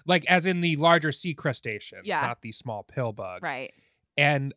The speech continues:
Speaker 1: all of the recipes seem to kind of obscure the flavor of it. Like, it doesn't seem like it has a lot of, like,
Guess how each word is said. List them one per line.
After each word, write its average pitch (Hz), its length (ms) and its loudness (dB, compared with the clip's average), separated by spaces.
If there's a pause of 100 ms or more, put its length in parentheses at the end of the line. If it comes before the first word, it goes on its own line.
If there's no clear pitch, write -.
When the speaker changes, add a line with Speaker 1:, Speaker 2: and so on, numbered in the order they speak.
Speaker 1:
all 156 300 2
of 170 220 -2
the 143 80 0
recipes 160 640 -6
seem 139 280 -6
to 143 220 -4
kind 143 320 -6
of 117 180 -8
obscure 131 640 -6
the 123 140 -4
flavor 117 580 -10
of 147 180 -4
it. 175 280 -2 (380)
Like, 127 100 -4
it 127 80 -8
doesn't 147 220 -2
seem 143 180 -6
like 127 160 -4
it 113 80 -12
has 120 220 -2
a 120 40 -10
lot 107 240 -8
of, 101 280 -14
like, 92 300 -16